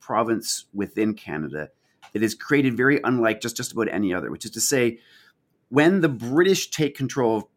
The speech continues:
of what was called Ile Saint-Jean, Saint John Island, in, in, after the Treaty of Paris, after the, you know, the, everyone knows the Battle of the,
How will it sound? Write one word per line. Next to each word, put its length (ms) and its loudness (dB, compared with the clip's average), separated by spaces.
of 220 -2
what 100 2
was 140 -4
called 320 2
Ile 120 2
Saint-Jean, 560 0
Saint 240 -2
John 180 -2
Island, 360 0
in, 80 -4
in, 300 -4
after 240 -2
the 100 -2
Treaty 260 -2
of 100 -4
Paris, 300 -4
after 240 -8
the, 140 -4
you 80 0
know, 100 -2
the, 140 -10
everyone 180 0
knows 160 0
the 80 -4
Battle 280 2
of 60 -10
the, 80 -14